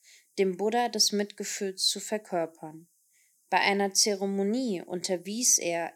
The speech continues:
etwa tausend Teilnehmer in der traditionellen Praxis zur Kultivierung des Mitgefühls, wobei man den Schmerz der Welt einatmet und Mitgefühl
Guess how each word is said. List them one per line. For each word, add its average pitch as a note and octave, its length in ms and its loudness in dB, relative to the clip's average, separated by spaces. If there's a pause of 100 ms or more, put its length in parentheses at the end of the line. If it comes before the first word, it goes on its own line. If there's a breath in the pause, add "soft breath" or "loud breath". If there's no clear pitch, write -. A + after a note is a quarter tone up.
etwa F3 580 -2
tausend A#3+ 540 0
Teilnehmer F3 720 -2 (320 loud breath)
in F#3 120 0
der F3+ 160 4
traditionellen G3+ 920 0
Praxis - 840 0
zur F#3 240 0
Kultivierung F#3 720 -2
des G#3+ 220 0
Mitgefühls, E3+ 880 -6 (420 loud breath)
wobei G#3 360 2
man A3 240 0
den F3+ 160 0
Schmerz G#3 640 2
der B3 180 0
Welt E3 300 2 (140)
einatmet F#3+ 1120 -4 (400 loud breath)
und G3 240 2
Mitgefühl A3+ 760 0